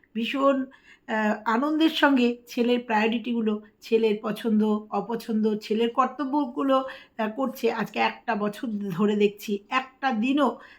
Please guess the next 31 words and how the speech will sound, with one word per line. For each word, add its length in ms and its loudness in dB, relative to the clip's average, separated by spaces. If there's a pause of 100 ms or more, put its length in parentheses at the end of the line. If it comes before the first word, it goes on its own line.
(100)
তার 220 6
কোনো 440 2 (100)
অনিয়ম 360 2
হয়নি। 460 2
একটা 340 -6
বছর 320 -4
ধরে 280 0
আমরা 200 2
দেখছি 500 0 (340)
যে 240 2
মা 280 4
যখন 380 0 (100)
অভিসারে 420 0
ব্যস্ত, 420 -2 (300)
অভিসারে 400 -2
চলে 240 0
গেছে, 240 -2
তখন 380 -10
বাবা 640 -2
একটা 220 -14
সন্তানকে 580 -4
নিয়ে 260 -4
একটা 320 -8
বছর 360 -6
কিভাবে 360 -6
তাকে 240 -10
তিল 240 -6
তিল 220 -8
করে 180 -10
বড় 200 -10
করছে। 360 -20